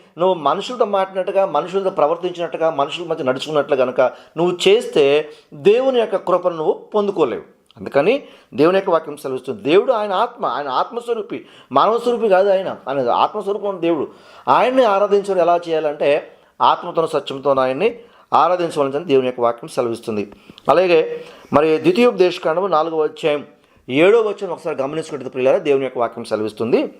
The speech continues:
ఏలయనగా ఆయనకు, మనము ఆయనకు మొరపెట్టినప్పుడల్లా మన దేవుడిని యెహోవా మనకు సమీపంగా ఉన్నట్లు మరి ఏ గొప్ప జనమునకు ఏ దేవుడు సమీపంగా ఉన్నాడు? హల్లెలూయా.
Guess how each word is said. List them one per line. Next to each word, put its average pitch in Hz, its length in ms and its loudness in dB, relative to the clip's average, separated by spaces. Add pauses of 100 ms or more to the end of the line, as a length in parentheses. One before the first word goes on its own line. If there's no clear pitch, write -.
(760)
ఏలయనగా 151 840 4 (560)
ఆయనకు, 185 720 2
మనము 214 300 2
ఆయనకు 180 380 0
మొరపెట్టినప్పుడల్లా 175 1080 0 (440)
మన 165 160 2
దేవుడిని 233 380 4
యెహోవా 214 240 -2
మనకు 190 260 -4
సమీపంగా 214 500 -2
ఉన్నట్లు 170 520 0 (300)
మరి 180 300 2
ఏ 214 400 4
గొప్ప 190 500 -2
జనమునకు 190 560 -6
ఏ 175 260 4
దేవుడు 196 320 2
సమీపంగా 156 500 -8
ఉన్నాడు? 131 600 0 (220)
హల్లెలూయా. 123 520 2